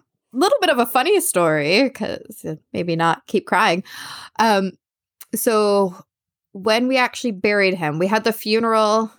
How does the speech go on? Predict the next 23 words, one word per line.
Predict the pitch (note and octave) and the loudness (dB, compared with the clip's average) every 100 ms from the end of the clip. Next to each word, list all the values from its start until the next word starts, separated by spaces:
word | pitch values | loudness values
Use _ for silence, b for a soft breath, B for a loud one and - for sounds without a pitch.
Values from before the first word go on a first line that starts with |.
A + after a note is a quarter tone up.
| _ _ _ - | _ _ _ -4
about | F#3+ G3 | 0 2
a | F#3+ | 2
month | F3+ F3+ | 0 -2
before | - F#3+ F#3+ | -2 0 0
we | F3 F3 | 0 2
buried | E3 F3 F3 | 2 2 2
him | F3 | 0
'cause | G3+ | -4
my | F3+ | -4
mom | E3 E3 | 0 0
wanted | E3+ E3 E3 | 0 0 0
to | F3 | 0
have | E3 E3+ E3+ - | 0 2 -2 0
his | G3 D#3+ | -4 -2
body | E3+ D#3+ E3+ | 0 2 2
there | E3+ E3 | 2 2
for | D#3+ - E3+ E3+ | 0 0 0 2
the | F3 E3+ | 2 0
funeral | - G3 G3+ G#3+ A3 A#3+ | -2 -2 0 2 2 2
and | - D#3 | 0 -4
then | D3 D3+ E3+ _ | -4 -8 -12 _
cremate | - G3 A3 B3 | -4 0 0 0
him. | D4 | -2